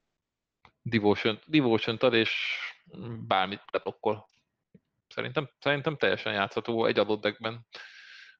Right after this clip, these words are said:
Nem tűnik túl agresszívnek a formátum, legalábbis hiába vagy agresszív, ha ilyen teknősöknek neki futsz, akkor nem leszel sokáig agresszív.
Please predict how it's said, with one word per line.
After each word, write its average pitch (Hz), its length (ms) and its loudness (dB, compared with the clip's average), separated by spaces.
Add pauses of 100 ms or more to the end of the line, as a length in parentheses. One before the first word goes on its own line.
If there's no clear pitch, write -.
(120)
Nem 131 160 -2
tűnik 107 200 0
túl 113 160 2
agresszívnek 107 520 -2
a 107 40 0
formátum, 113 480 -2
legalábbis 117 340 -2
hiába 107 280 2
vagy 107 160 4
agresszív, 113 600 0
ha 117 100 2
ilyen 113 480 0
teknősöknek 113 500 -4
neki 110 180 -8
futsz, - 260 -14
akkor 117 220 -4
nem 107 120 -4
leszel 101 220 -6
sokáig 107 320 -4
agresszív. 113 480 -6